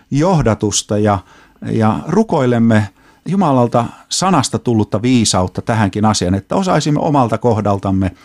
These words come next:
nähdä, mikä on Jumalan tahto tässä asiassa henkilökohtaisesti. Ehkä voimme rukoilla sitä tässä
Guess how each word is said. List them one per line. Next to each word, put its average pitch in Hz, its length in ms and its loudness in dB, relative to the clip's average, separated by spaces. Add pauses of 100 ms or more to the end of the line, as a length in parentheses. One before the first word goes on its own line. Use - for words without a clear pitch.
(300)
nähdä, 113 300 0
mikä 180 300 0
on 123 120 0
Jumalan 98 400 2
tahto 92 460 -4 (220)
tässä 123 340 -2
asiassa 101 460 -2
henkilökohtaisesti. 92 1300 -2
Ehkä 147 260 -2
voimme 135 240 0
rukoilla 98 400 0
sitä - 280 -6
tässä 80 340 -4